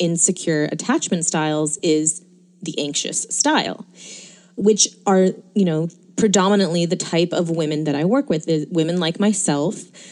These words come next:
who feel anxious when it comes to dating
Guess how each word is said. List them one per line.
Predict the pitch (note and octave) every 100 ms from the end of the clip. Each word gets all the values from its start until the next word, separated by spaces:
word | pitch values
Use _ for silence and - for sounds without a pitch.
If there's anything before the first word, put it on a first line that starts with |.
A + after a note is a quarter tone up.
| - -
who | G3+ F3+ E3+ E3 E3 - - _ -
feel | - G3 F3 E3 E3 D#3 - _ _ _ _
anxious | F#3 D#3+ - D#3 F3+ -
when | E3+
it | E3
comes | - E3 E3 -
to | F3+
dating | D#3+ - B2+ G#3+